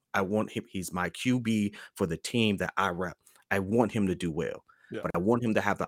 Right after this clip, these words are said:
Speaker 1: opportunity to develop. I want him to have the opportunity to advance it. To, I want him the opportunity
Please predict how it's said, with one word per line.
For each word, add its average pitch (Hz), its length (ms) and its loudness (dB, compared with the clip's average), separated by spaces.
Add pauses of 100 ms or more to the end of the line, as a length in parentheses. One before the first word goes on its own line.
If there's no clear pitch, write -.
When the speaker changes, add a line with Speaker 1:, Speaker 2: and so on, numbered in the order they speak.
Speaker 1:
opportunity 95 760 -2
to - 160 -10
develop. 82 600 -4
I - 40 -12
want 92 180 -2
him 196 80 0
to 92 80 -4
have 85 80 -6
the - 160 -2
opportunity 95 440 -2
to - 200 -6
advance 98 580 2
it. - 80 -4 (260)
To, 113 140 6 (120)
I 117 80 6
want 147 240 8
him 185 80 10
the 147 60 8
opportunity 131 500 4